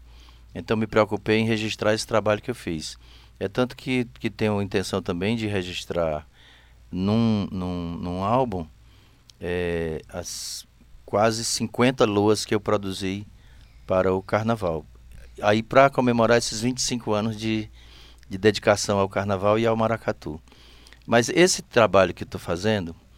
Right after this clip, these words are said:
é... eu acumulei muitas canções, né, nesse período todo em que eu tava registrando muito as coisas da Loa. A Loa, pra quem tá nos ouvindo e que não sabe, é a toada, é a música do Maracatu, né?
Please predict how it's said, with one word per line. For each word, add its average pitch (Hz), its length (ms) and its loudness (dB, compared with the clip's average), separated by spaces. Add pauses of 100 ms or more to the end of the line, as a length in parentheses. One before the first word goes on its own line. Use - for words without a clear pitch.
(520)
é... 95 720 0 (1300)
eu 175 220 8
acumulei 170 460 6
muitas 170 380 2
canções, 123 560 4
né, 120 160 4
nesse 123 220 0
período 110 340 2
todo 110 260 2
em 113 40 -2
que 113 100 -2
eu 101 60 0
tava 104 260 2
registrando 101 640 -2
muito 110 440 -2
as 104 220 -2
coisas 101 320 -4
da 98 120 0
Loa. 95 580 0 (760)
A 117 80 -6
Loa, 143 260 8
pra 143 140 2
quem 135 160 0
tá 123 140 6
nos 113 160 2
ouvindo 104 360 2
e 95 40 -4
que 101 140 -2
não 95 140 0
sabe, 123 380 4
é 107 100 2
a 117 100 4
toada, 113 600 6 (460)
é 101 140 4
a 110 80 6
música 110 320 4
do 110 100 0
Maracatu, 117 640 2
né? 104 220 -2